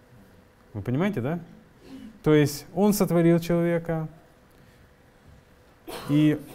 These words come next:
Он, э, имеет план, мы знаем, да, что еще до сотворения у Него был план уже и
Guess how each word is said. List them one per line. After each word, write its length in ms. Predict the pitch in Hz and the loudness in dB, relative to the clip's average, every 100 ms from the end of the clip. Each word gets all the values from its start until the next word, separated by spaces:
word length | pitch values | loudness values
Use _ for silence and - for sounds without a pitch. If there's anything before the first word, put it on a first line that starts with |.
| - - | -20 -10
Он, 380 | 170 180 180 156 - | 4 6 6 2 -2
э, 400 | 135 127 120 117 117 - - - | -2 2 2 0 -4 -12 -20 -4
имеет 420 | 139 170 180 165 | 2 6 6 4
план, 300 | 165 180 175 | 4 6 6
мы 100 | 151 | 2
знаем, 320 | 131 147 131 120 | 2 0 0 2
да, 160 | 143 | 0
что 160 | - 127 | 0 -6
еще 320 | 117 135 127 - - - - | -2 -2 -2 -6 -20 -20 -4
до 160 | 117 165 | 2 2
сотворения 800 | 151 131 135 139 175 165 151 139 | 2 0 0 2 4 4 0 -2
у 140 | 127 | -2
Него 380 | 127 127 143 135 | 0 2 2 0
был 280 | 113 127 120 | 0 0 0
план 420 | 127 139 147 139 | 2 4 4 0
уже 480 | 131 120 110 127 123 123 | -4 -4 -2 -2 -2 -4
и 320 | 120 117 113 | -2 -2 -2